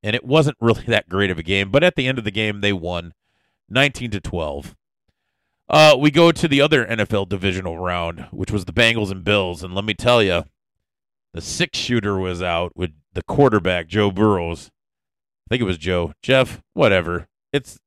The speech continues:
Burrows in general. The quarterback was slinging footballs like it was nothing, like they were on sale for twelve ninety-nine.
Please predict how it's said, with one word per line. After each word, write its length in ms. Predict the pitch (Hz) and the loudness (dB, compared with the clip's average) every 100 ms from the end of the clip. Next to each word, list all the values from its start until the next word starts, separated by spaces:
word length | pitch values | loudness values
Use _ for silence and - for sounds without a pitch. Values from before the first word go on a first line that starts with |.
| _ | _
Burrows 520 | 127 202 208 190 156 | 0 6 8 8 6
in 100 | 147 | 0
general. 340 | 107 101 101 101 | -2 -2 -2 -2
The 120 | 101 | -2
quarterback 600 | - 180 143 123 117 - | 2 4 6 6 4 2
was 160 | 104 | -4
slinging 680 | - - 107 101 98 95 92 _ _ _ _ - | -4 -6 -6 -6 -6 -10 -16 _ _ _ _ -2
footballs 720 | 131 113 107 101 90 - - _ _ _ _ _ _ | -2 2 2 2 -2 -8 -20 _ _ _ _ _ _
like 220 | - 120 | 0 2
it 60 | 123 | 2
was 200 | 110 87 | -2 -4
nothing, 400 | 87 85 - 87 | -4 -4 -4 -6
like 180 | 101 - | -6 0
they 120 | 120 | 2
were 180 | 120 117 | 4 4
on 160 | 113 | 2
sale 520 | 101 - 101 101 92 87 | -2 -6 -2 0 0 -2
for 240 | - 87 | -6 -8
twelve 360 | - 110 101 98 | -4 0 2 0
ninety-nine. 680 | 98 90 82 82 78 78 | -4 -4 -6 -8 -8 -8